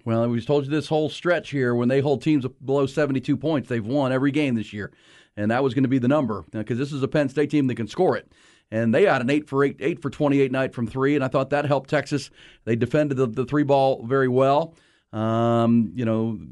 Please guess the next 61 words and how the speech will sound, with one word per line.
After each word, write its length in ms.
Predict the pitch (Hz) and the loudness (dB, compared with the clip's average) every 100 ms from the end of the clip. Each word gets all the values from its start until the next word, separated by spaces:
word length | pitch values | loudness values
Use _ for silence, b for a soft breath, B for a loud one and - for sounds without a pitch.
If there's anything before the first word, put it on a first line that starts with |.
| 57 | -18
the 220 | 104 117 | -10 -6
kid 240 | 120 135 | -2 -2
Funk, 320 | - 143 151 | 2 0 2
who 100 | - | -2
was 160 | 139 123 | -2 -2
so 180 | - 135 | 0 0
hot 180 | 143 135 | 0 0
against 240 | 135 135 | 0 -2
the 100 | 127 | -2
Aggies, 640 | 127 139 151 151 143 - | 0 0 0 -2 -4 -12
kinda 160 | - 135 | -6 -2
like 160 | 131 131 | -2 0
Serge 300 | 147 131 117 | -2 -2 0
Bari 200 | 135 127 | 0 2
Rice, 320 | 120 139 143 | 2 0 -2
wasn't 320 | 117 135 139 | -4 -2 -2
as 100 | 127 | -2
hot 220 | 139 139 | -4 -6
this 140 | 139 135 | -6 -4
time 240 | 135 139 | -2 0
around 380 | 123 131 147 156 b b - | 0 2 2 -2 b b -2
and 180 | 110 | 2
missed 180 | 123 139 | 2 2
some 100 | 135 | 0
open 300 | 135 139 139 | 0 0 0
looks. 360 | 135 156 - - b b b | 0 0 -4 -18 b b b
Uh, 180 | 117 120 | 0 0
but 160 | 120 147 | 2 2
in 60 | |
the 160 | 151 156 | 4 2
end, 120 | 185 | 2
it 40 | 208 | 2
was 80 | 160 | 2
Dylan 300 | 175 196 175 | 2 2 0
Disu 440 | - 185 143 117 | 0 2 2 -2
over 260 | - 165 160 | -2 0 2
and 80 | 165 | 0
over 240 | 160 139 | 0 2
again. 160 | 139 131 | 0 0
And 80 | 156 | -4
this 60 | |
is 40 | 160 | -2
where 120 | 170 | -2
I'll 60 | |
give 180 | 165 156 | 0 0
Rodney 260 | 156 151 139 | 2 2 0
Terry 400 | 131 151 143 123 | 0 2 2 0
a, 60 | |
a 180 | 117 98 | -2 -2
lot 180 | 131 139 | 0 -2
of 60 | 135 | 0
credit. 300 | 160 135 120 | 0 2 0
When 320 | 127 123 117 B B | 0 -2 -4 B B
the 80 | 117 | -6
three 180 | 127 175 | -2 0
balls 320 | 160 160 123 | 2 0 0
weren't 180 | 151 143 | -2 0
going, 280 | 156 143 127 | 2 2 2
they, 160 | 131 | 0
they 180 | 123 135 | 0 -2
just 220 | 135 135 | -2 -6